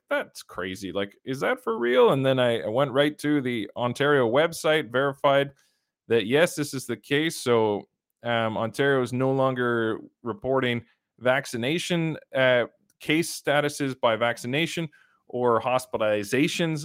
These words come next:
by vaccination as of June twenty-third. And very interesting, just as, uh,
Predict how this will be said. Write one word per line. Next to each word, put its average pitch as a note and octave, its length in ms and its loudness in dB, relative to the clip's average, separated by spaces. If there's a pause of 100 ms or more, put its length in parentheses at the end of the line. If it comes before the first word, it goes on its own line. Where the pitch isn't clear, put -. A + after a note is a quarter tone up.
(120)
by B2+ 200 2
vaccination B2+ 800 -2 (260)
as A#2+ 200 0
of A2 80 -6
June A#2 240 -4
twenty-third. A#2 540 0
And G#2 120 -8 (360)
very A3+ 160 2
interesting, D3 420 0
just G#3+ 320 2
as, D3+ 260 0
uh, B2 360 6